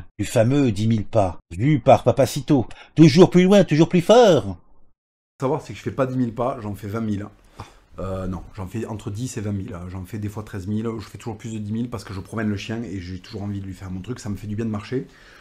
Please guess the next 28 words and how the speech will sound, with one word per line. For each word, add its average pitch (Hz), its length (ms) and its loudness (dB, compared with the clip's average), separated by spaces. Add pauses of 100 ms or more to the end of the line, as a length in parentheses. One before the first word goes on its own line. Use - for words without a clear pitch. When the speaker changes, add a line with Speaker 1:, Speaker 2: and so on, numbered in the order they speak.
(160)
Speaker 2:
Depuis 113 200 -4
que 117 60 -4
j'applique 127 340 -4
les 117 80 -4
dix 110 80 -8
mille 117 140 -2
pas 117 120 -6
du 107 100 -4
Raptor, 110 560 -6
euh, 95 520 -12
je... 92 160 -14 (440)
niveau 104 280 -6
santé, 104 320 -10
niveau 92 200 -8
sommeil, 92 260 -12
ça 90 120 -16
va 87 60 -12
beaucoup 90 240 -14
mieux. 107 280 -4 (400)
Il - 60 -20
faut - 80 -20
savoir 95 160 -8
que - 60 -18
ça 101 60 -12
libère 95 260 -8
la, 92 80 -14 (380)
la 90 160 -12
sérotonine, 107 680 -8